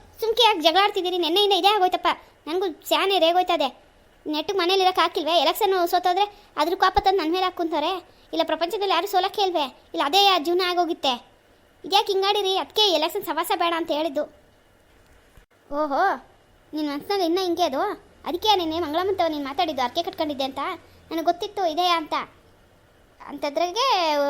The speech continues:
ವ-, ನಾನ್ ಕಾಣೆ, ನಾನ್ ಕಾಣೆ ಅಂತ ನೆನ್ನೆಯಿಂದ ವಾದ ಮಾಡ್ತೀಯ. ನಿಜ ಬಾಯ್ ಬಿಚ್ಚಿ ಪೂರ್ತಿ ಏನು ಅಂತ ಇಸಿ ಹೇಳ್ತೀಯೋ ಇಲ್ವೋ? ಅಯ್ಯೋ ದ್ಯಾವ್ರೆ, ನಿಮ್ಗೆ ಹೆಂಗೆ ಹೇಳಿ ನಾನು, ಯಾಕೆ ಹಿಂಗಾಡಿರಿ ನೀವು ಅಂತವ?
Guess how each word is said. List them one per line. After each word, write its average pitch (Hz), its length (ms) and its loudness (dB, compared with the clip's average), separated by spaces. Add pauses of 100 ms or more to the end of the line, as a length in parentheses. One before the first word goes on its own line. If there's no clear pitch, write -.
(120)
ವ-, 269 120 -2
ನಾನ್ 294 260 0
ಕಾಣೆ, 381 220 -2
ನಾನ್ 359 160 -4
ಕಾಣೆ 349 200 -2
ಅಂತ 339 160 -4
ನೆನ್ನೆಯಿಂದ 349 380 -2
ವಾದ 285 180 -2
ಮಾಡ್ತೀಯ. 254 300 -10 (1080)
ನಿಜ 294 240 -6 (140)
ಬಾಯ್ 302 280 0
ಬಿಚ್ಚಿ 339 520 -4
ಪೂರ್ತಿ 370 340 -8
ಏನು 359 220 0
ಅಂತ 349 120 -2
ಇಸಿ 330 240 -4
ಹೇಳ್ತೀಯೋ 370 520 0
ಇಲ್ವೋ? 349 460 0 (1400)
ಅಯ್ಯೋ 294 220 0 (220)
ದ್ಯಾವ್ರೆ, 349 380 2
ನಿಮ್ಗೆ 311 280 -2
ಹೆಂಗೆ 370 320 0
ಹೇಳಿ 392 240 4
ನಾನು, 359 180 -2
ಯಾಕೆ 339 340 -6
ಹಿಂಗಾಡಿರಿ 392 420 0
ನೀವು 381 180 0
ಅಂತವ? 370 240 0